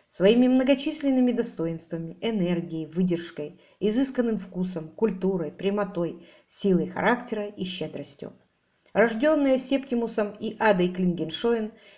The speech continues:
почти девять десятилетий назад – она была внучкой Густава и Минни Клингеншоен, которые храбро отправились в это дикое место,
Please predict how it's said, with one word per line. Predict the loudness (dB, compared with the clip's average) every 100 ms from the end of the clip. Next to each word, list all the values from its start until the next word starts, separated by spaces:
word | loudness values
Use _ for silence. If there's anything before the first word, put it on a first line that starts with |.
| _
почти | 2 4 2
девять | 2 2 2
десятилетий | 0 0 2 2 0 -8
назад – | -6 0 0 -2 -12 -20 -20 _
она | 4 6
была | 6 8 8
внучкой | 6 4 2 2 2
Густава | 2 0 0 -2 -2
и | -2 0
Минни | 2 4 2 -2
Клингеншоен, | -2 -2 0 0 0 2 0 -2 -16 _ -10
которые | -4 -2 -2
храбро | 0 4 4 4 2
отправились | 2 2 4 2 0
в |
это | -2 -2
дикое | -2 -2 2 2 2
место, | 0 -2 -2 -8 -12